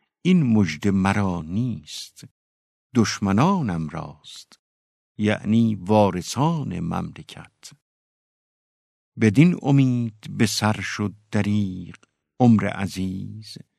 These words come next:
که آنچه در دلم است از درم فراز آید.» امید بسته برآمد، ولی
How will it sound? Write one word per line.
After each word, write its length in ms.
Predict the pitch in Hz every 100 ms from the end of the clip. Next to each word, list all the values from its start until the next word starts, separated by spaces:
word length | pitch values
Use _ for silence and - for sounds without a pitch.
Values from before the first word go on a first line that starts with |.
| _ _ _ _ -
که 120 | 120
آنچه 480 | 147 147 113 - 110
در 200 | 113 104
دلم 560 | 90 87 110 110 113
است 560 | 147 160 - - - -
از 300 | 110 95 87 _ 107
درم 720 | 120 120 117 107 104 101 104 - _ _ _
فراز 760 | - 107 104 131 127 85 78
آید.» 720 | 90 82 76 - 85 - _ _ _ _ _ _ _ _ _ _ -
امید 400 | 120 131 113 107
بسته 480 | 92 85 - - 87
برآمد، 760 | 95 120 127 87 87 85 80 _ _ _ _ _ _
ولی 300 | 101 101 104